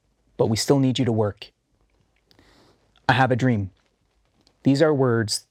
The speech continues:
that when uttered, they make people's hair stand on the back of their necks, and they make sure that the focus is on exactly where those words are coming from. Martin Luther King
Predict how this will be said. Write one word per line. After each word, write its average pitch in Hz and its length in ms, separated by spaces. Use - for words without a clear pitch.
that 123 140
when 120 260
uttered, 113 340
they 127 160
make 139 240
people's 123 360
hair 123 360
stand 104 460
on 123 100
the 107 80
back 107 260
of 113 120
their 117 140
necks, - 440
and 127 160
they 113 120
make 131 240
sure 117 340
that 107 220
the 107 60
focus - 640
is 117 100
on 110 320
exactly 113 760
where 117 140
those 110 240
words 110 200
are 113 80
coming 107 260
from. 95 200
Martin 156 320
Luther 143 280
King 107 500